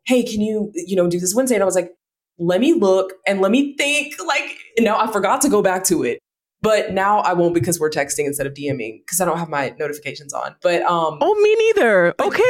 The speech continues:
Speaker 2: that's great.
Speaker 1: So, so I was
Speaker 2: Oh,
Speaker 1: like,
Speaker 2: wow.
Speaker 1: "Wait, just text me," 'cause I may miss this.
Speaker 2: Yeah.
Speaker 1: But,
Speaker 2: Yeah.
Speaker 1: um, but yeah, just being like, "Wait, let me look first, and then, like, then I'll figure out." And I, and I felt so bad.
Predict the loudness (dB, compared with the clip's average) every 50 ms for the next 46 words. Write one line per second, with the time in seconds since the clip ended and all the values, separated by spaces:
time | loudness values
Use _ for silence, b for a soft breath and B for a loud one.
0 | 4 4 2 2 0 0 0 2 2 2 2 4 4 2 2 2 0 0 2 2
1 | 2 2 2 4 4 4 2 4 2 4 2 2 2 0 0 0 0 0 -2 -2
2 | -6 -8 -8 -6 -2 0 0 2 2 2 2 2 0 -2 -2 -2 -2 -4 -4 -4
3 | -6 _ _ _ _ _ -2 -2 0 0 0 2 2 2 2 2 2 2 0 -2
4 | -4 -6 -10 _ _ -2 -2 0 2 2 2 2 2 0 0 0 0 0 2 2
5 | 2 2 2 2 0 -2 -6 -4 -2 0 2 2 2 2 2 2 2 0 0 0
6 | -2 -4 -4 -2 -2 0 -2 -2 -4 -4 -6 -8 -10 -12 _ -2 -2 0 2 2
7 | 2 4 4 4 2 0 0 -4 -8 -16 _ _ _ _ _ _ _ _ _ -6
8 | -4 -2 0 0 0 0 -2 -2 0 0 0 0 0 0 0 -2 -2 -2 -6 -6
9 | -8 -10 -12 -12 -12 -12 -12 -10 -6 -6 -4 -4 -4 -2 -2 -2 0 2 2 2
10 | 2 2 0 -2 -2